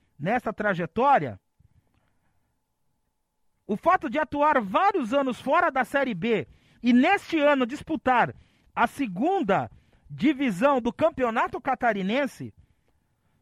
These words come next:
não faz com que fechemos os olhos para o fato de que Antenor Angeloni ganha de goleada de qualquer dirigente bugrino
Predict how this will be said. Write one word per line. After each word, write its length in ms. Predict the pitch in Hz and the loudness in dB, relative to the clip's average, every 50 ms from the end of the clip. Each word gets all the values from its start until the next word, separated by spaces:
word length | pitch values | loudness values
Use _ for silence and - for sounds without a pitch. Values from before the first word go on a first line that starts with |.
| _ - | _ 0
não 360 | 175 208 285 381 427 427 427 | 2 4 6 6 4 2 0
faz 460 | - - 277 277 277 294 311 311 - | -4 2 4 6 6 6 4 2 -2
com 220 | - - 339 339 | -6 -8 -8 -8
que 360 | - - 233 254 254 277 294 - _ _ _ _ _ _ _ _ _ _ _ | -8 -6 -4 -4 -4 -4 -4 -8 _ _ _ _ _ _ _ _ _ _ _
fechemos 640 | _ - 311 339 - - - 262 269 269 262 226 190 | _ -6 -4 -4 -4 -2 0 0 0 2 0 -2 -2
os 160 | 294 320 202 202 | -4 -4 -2 0
olhos 520 | 240 233 240 247 247 277 269 - - - _ _ _ _ _ _ _ _ _ _ _ - - | 2 4 4 4 2 0 -6 -8 -10 -20 _ _ _ _ _ _ _ _ _ _ _ -16 -4
para 220 | - 285 339 370 | 0 0 0 0
o 40 | 285 | -2
fato 580 | - - 262 302 330 320 - - 180 139 110 - _ _ _ _ | -4 0 2 2 2 2 0 -4 -8 -8 -8 -12 _ _ _ _
de 160 | 139 147 220 226 | -12 -10 -10 -10
que 340 | - - 277 269 254 226 - | -6 -4 -2 -2 -2 -2 0
Antenor 520 | 226 254 247 - 302 277 269 311 359 370 | -2 -2 0 0 -2 0 2 2 0 2
Angeloni 540 | 359 277 269 311 294 277 277 262 233 196 190 | 0 -2 -2 -4 -2 0 -2 -2 -2 -6 -8
ganha 300 | 156 180 262 302 294 277 | -4 -2 -2 0 0 -4
de 120 | 247 277 | -6 -8
goleada 920 | 214 180 170 311 427 415 403 370 330 330 349 349 311 196 190 202 156 123 - _ _ _ _ _ _ _ _ _ _ _ _ _ _ _ _ | -12 -6 0 2 2 2 2 2 4 6 6 4 4 2 -2 -6 -6 -6 -10 _ _ _ _ _ _ _ _ _ _ _ _ _ _ _ _
de 220 | 131 131 - 302 | -18 -6 -6 -6
qualquer 720 | - - - 320 302 285 - - - 311 320 349 370 370 285 | -6 -2 0 2 2 2 0 -2 -2 2 4 4 4 2 2
dirigente 560 | 254 330 311 302 262 196 247 294 269 - 269 | 0 0 0 0 0 0 0 0 0 -2 -4
bugrino 640 | 208 233 349 302 247 269 285 294 285 285 294 277 | -2 -2 -2 0 0 0 0 2 2 0 0 -2